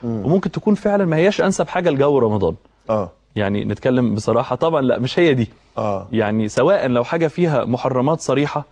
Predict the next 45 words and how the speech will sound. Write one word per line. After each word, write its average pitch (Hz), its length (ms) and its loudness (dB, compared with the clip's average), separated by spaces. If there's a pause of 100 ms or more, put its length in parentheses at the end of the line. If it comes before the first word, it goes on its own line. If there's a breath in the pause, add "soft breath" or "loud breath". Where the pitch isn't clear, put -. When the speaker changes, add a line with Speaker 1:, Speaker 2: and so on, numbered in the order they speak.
(100)
Speaker 1:
آه. 117 200 2
Speaker 2:
ودي 139 120 2
ما 165 60 2
تنفعش 156 400 -2
لا 151 80 2
في 156 140 -2
رمضان 135 260 0
ولا 151 160 2
بره 165 160 2
رمضان، 156 400 0 (120)
Speaker 1:
آه. 131 200 2 (160)
Speaker 2:
أو 202 120 4
لو 196 120 2
حاجة 202 280 0
فيها 202 300 0
لهو 175 380 2
زايد 175 360 2
قوي، 185 260 4
قوي، 190 220 4
قوي، 202 280 2 (240 soft breath)
Speaker 1:
آه. 104 240 0 (420)
Speaker 2:
المفروض 147 400 2
الشهر 196 400 0
اللي 143 140 2
بيزداد 131 420 2
فيه - 160 -2
اليقظة 160 440 2
للقلب 170 480 0 (440)
ما 123 80 0
ينفعش 190 340 -2
يكون 190 180 2
هو 190 120 4
الشهر 190 280 0
اللي 170 120 2
بتزداد 143 380 2
فيه، 190 500 -2
بيزداد 139 280 2
فيه 196 120 0
اللهو. 190 300 2 (460 soft breath)
Speaker 1:
آه. 113 180 2
Speaker 2:
فدي 131 260 2
فعلًا 175 240 0
ممكن 175 240 0
تكون 156 280 0
بت-، - 160 -2